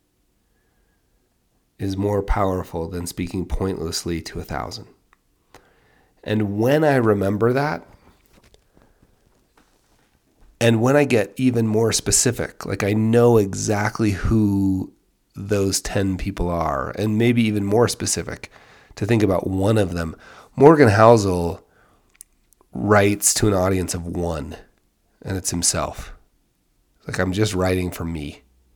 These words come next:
A-, and I love that idea. And I've, I've got another friend who's an academic,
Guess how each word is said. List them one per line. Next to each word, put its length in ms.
A-, 240
and 120
I 60
love 360
that 160
idea. 440
And 80
I've, 140
I've 100
got 140
another 400
friend 480
who's 200
an 80
academic, 840